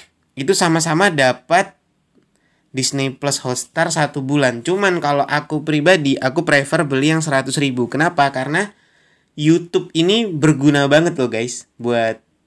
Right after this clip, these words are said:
ngilangin gabut, apalagi kalau paketan tinggal yang unlimited. Nah kan di sini unlimitednya Telkomsel itu nggak ngasih F U P, artinya selama seharian penuh kalian mau nonton YouTube, kecepatannya tetap sama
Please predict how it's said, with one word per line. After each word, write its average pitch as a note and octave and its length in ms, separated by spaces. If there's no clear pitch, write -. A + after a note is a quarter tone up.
ngilangin C3+ 480
gabut, B2 400
apalagi C3 400
kalau C3+ 160
paketan C#3 480
tinggal B2+ 240
yang B2 80
unlimited. B2 640
Nah B2+ 160
kan E3+ 160
di D#3+ 80
sini F3+ 160
unlimitednya D3+ 640
Telkomsel C#3+ 400
itu D#3+ 240
nggak C3 240
ngasih C3 320
F D3 160
U C3 160
P, D3 160
artinya C#3+ 400
selama D3 400
seharian C#3 480
penuh F#3+ 240
kalian D3 240
mau D3 80
nonton D3 240
YouTube, F3 320
kecepatannya D3+ 560
tetap E3 240
sama D#3 400